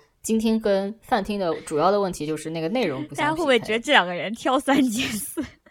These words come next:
Speaker 1: 我们两个的确有点挑三拣四。然后，然后接下来的就是什么呢？呃，听说读写嘛，呃，我觉得我们读写还行吧，
Speaker 2: 呃。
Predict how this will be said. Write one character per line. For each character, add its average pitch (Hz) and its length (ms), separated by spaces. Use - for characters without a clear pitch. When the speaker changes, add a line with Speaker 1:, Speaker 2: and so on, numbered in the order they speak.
Speaker 1:
我 147 100
们 151 100
两 185 160
个 120 120
的 151 120
确 190 220
有 143 100
点 - 220
挑 - 160
三 143 180
拣 160 180
四。 - 200
然 180 100
后， 240 160
然 214 100
后 247 240
接 320 140
下 320 160
来 151 120
的 156 80
就 160 120
是 175 160
什 156 140
么 104 120
呢？ 135 340
呃， 143 320
听 233 200
说 226 300
读 190 260
写 180 300
嘛， - 260
呃， 220 100
我 185 140
觉 214 100
得 370 140
我 294 60
们 190 280
读 220 200
写 - 400
还 - 160
行 - 320
吧， 196 360
Speaker 2:
呃。 - 180